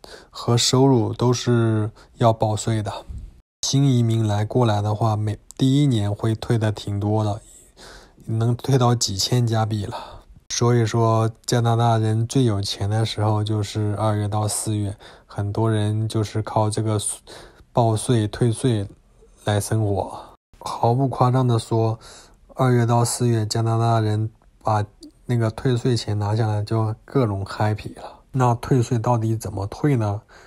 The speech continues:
一般是先刚来，来的时候会找那种专门的退税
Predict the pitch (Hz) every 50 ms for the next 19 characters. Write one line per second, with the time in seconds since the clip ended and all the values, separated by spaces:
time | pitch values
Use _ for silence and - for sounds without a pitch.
0 | - _ _ _ - 131 127 120 120 139 131 139 139 135 135 135 131 120 117 113
1 | 110 107 104 101 - - 120 120 - 127 123 127 127 123 113 110 113 110 107 107
2 | 120 120 113 - 113 110 110 113 120 120 113 - - 101 101 101 104 110 107 104
3 | 101 101 101 104 - 120 123 123 113 107 107 110 113 113 110 - - 120 113 -
4 | - 123 120 113 113 104